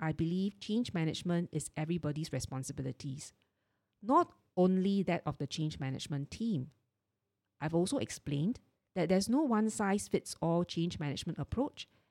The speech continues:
and it will depend on the magnitude of the change. Finally, and most importantly,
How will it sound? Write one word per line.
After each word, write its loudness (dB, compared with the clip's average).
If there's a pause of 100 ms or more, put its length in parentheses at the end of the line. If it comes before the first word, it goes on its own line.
(180)
and 2
it 4
will 4
depend 0
on 2
the 2
magnitude -2
of -4
the -6
change. -6 (1400)
Finally, 2 (440)
and 0
most 2
importantly, 0